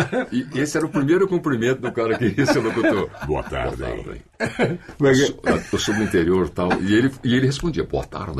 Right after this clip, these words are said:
Speaker 1: hein?" Só era um constrangimento total.
Speaker 2: Total, né?
Speaker 1: Mas era assim que, que se identificava um, um, um candidato.
Speaker 2: Olha, tá fazendo pouco tempo que o,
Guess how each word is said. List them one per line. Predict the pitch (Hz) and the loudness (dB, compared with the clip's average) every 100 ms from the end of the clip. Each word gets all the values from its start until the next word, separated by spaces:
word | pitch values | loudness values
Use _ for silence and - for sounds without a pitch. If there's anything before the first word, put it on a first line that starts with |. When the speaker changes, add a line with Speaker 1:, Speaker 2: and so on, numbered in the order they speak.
| - | -8
Speaker 1:
hein?" | - - - - - - | -12 -8 -4 -4 -6 -6
Só | - 190 190 - | 0 2 2 -2
era | 127 170 | 0 2
um | 220 | 2
constrangimento | - 160 131 - 135 113 110 113 - | 0 0 0 0 0 2 2 2 0
total. | 147 151 151 123 139 160 | 2 2 4 4 4 4
Speaker 2:
Total, | - 95 95 95 90 | 0 2 2 2 2
né? | 92 95 - - - | 0 -2 -10 -10 0
Speaker 1:
Mas | 147 156 190 - - - - 127 - | 4 4 2 -4 -12 -16 -16 -16 -4
era | 101 113 | 2 4
assim | 139 - 101 | 4 2 0
que, | 113 131 | 2 0
que | 135 135 - - | 0 -2 -4 -4
se | - | 0
identificava | 107 113 - 117 - 95 95 | 2 2 2 -2 2 4 4
um, | 95 90 87 | 2 0 0
um, | 87 82 78 - 80 73 69 | 2 2 0 -2 -2 -2 -4
um | 67 | -4
candidato. | - 90 78 67 67 - - - _ - | 0 2 2 0 -4 -8 -20 -20 _ -4
Speaker 2:
Olha, | 139 160 90 69 65 - - - - | 2 4 4 2 -2 -6 -12 -8 0
tá | 127 | 0
fazendo | 135 127 151 135 | 2 2 2 2
pouco | 160 165 - | 0 -2 0
tempo | 147 151 - | 2 2 -2
que | - 165 139 107 92 | 0 4 6 6 6
o, | 85 80 80 73 67 64 60 67 | 6 6 6 4 4 0 -2 -4